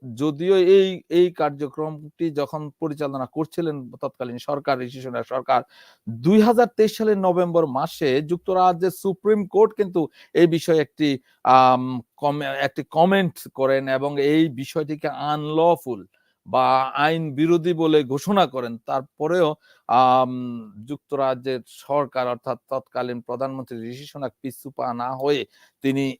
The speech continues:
এই প্রজেক্টটিকে বাস্তবায়ন করে যাচ্ছিলেন। প্রিয় দর্শক মণ্ডলী, যখন নির্বাচন ঘোষণা করলেন, আপনারা জানেন ঋষি সুনাক সরকার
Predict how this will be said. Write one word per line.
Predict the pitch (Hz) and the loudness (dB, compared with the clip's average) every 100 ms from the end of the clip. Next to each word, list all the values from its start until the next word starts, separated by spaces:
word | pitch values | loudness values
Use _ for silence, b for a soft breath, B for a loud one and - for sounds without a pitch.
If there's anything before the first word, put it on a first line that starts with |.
| - | 0
এই | 147 127 - _ | 0 0 -6 _
প্রজেক্টটিকে | - 127 135 135 143 131 | -4 -2 -2 -6 -8 -4
বাস্তবায়ন | 123 131 - 120 117 120 117 - _ _ | 0 -2 -2 -4 0 0 -2 -8 _ _
করে | 147 151 147 127 - _ 92 - | 2 6 6 6 -4 _ -12 0
যাচ্ছিলেন। | 127 - - 131 104 85 _ _ _ _ _ | 0 0 -4 -4 -4 -8 _ _ _ _ _
প্রিয় | 196 214 | -2 4
দর্শক | 220 - 214 | 4 2 -4
মণ্ডলী, | 214 208 208 | 0 2 0
যখন | 147 165 160 220 233 | 2 2 4 2 4
নির্বাচন | 226 214 196 190 - 185 175 131 | 4 4 4 2 0 -4 -4 -6
ঘোষণা | 156 185 180 | -6 -2 -2
করলেন, | 170 165 165 160 | 2 2 2 0
আপনারা | 147 151 151 | -2 -2 -4
জানেন | 151 135 143 160 151 | -4 -4 -2 -2 -4
ঋষি | 139 147 | -8 -8
সুনাক | 139 151 147 - | -12 -6 -6 -4
সরকার | 156 147 160 | -6 0 4